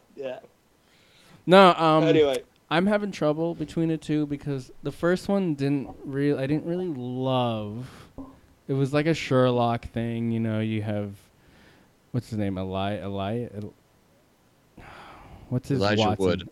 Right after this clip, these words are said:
Speaker 2: No, you know what his name is? Can't
Speaker 1: <laughs>
Speaker 2: remember. His secondary guy there, his, his Watson. Anyway, it, it felt like a Sherlock story. And then this one, it's a lot of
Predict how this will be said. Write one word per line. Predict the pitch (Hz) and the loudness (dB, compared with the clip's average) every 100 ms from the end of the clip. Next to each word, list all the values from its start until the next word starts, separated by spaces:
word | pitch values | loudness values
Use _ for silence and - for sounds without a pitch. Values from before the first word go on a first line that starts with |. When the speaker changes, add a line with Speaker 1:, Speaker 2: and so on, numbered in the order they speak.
| _ _ _ _ | _ _ _ _
Speaker 2:
No, | 139 127 - 277 | 2 2 0 -4
you | 156 | 0
know | 196 | 2
what | 196 | 2
his | 170 | 2
name | 175 175 | 0 2
is? | 175 180 - _ _ _ _ | 0 -2 -8 _ _ _ _
Can't | - 151 | -4 -2
Speaker 1:
<laughs> | |
Speaker 2:
remember. | 127 117 87 - _ _ _ - | 0 -2 -4 -10 _ _ _ -4
His | 143 | -2
secondary | - 165 160 135 127 120 113 | 0 0 0 0 0 0 -4
guy | 98 104 101 98 | -6 -8 -8 -8
there, | 92 85 90 | -10 -12 -12
his, | 90 87 - _ _ _ _ - - - - _ _ _ _ | -14 -16 -20 _ _ _ _ -20 -20 -20 -20 _ _ _ _
his | 135 120 | -4 -4
Watson. | 107 110 110 - 101 90 82 - - - _ _ - _ 139 | 0 2 0 -4 -8 -8 -12 -18 -20 -20 _ _ -20 _ -8
Anyway, | 131 110 98 92 | -6 -6 -8 -12
it, | 117 - 131 | -16 -14 -16
it | - | -14
felt | - 170 143 | -2 0 0
like | 131 | -6
a | 123 | -6
Sherlock | - 127 117 110 | -2 0 0 -4
story. | - - 107 104 98 101 - | -6 -6 -4 -6 -8 -12 -8
And | 123 | -6
then | 120 120 | -4 0
this | 139 143 | 0 0
one, | 139 127 120 113 113 - _ _ _ - | 0 2 2 0 -4 -10 _ _ _ -14
it's | 120 - - - _ 135 | -14 -12 -14 -14 _ -6
a | |
lot | 120 113 113 131 160 | -4 0 0 2 2
of | 170 151 | 0 0